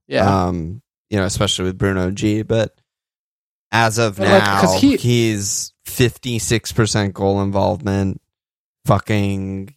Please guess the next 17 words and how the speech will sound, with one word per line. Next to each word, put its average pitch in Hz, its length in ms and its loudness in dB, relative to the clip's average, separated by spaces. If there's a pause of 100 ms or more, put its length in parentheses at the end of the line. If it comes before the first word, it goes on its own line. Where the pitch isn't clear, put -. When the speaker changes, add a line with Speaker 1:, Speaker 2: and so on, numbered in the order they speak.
(120)
Speaker 2:
you 101 100 -2
know, 95 460 0
what's 101 260 -4
it? 101 260 -2 (580)
Point 143 320 2
three 127 240 -2
one 123 220 0
X 113 240 -4
G, 107 240 2
point 117 480 -2
two 117 180 0
two 113 320 0
X 101 240 -4
A 98 160 2
per 98 180 0
ninety 95 640 -4 (100)
is 98 220 -6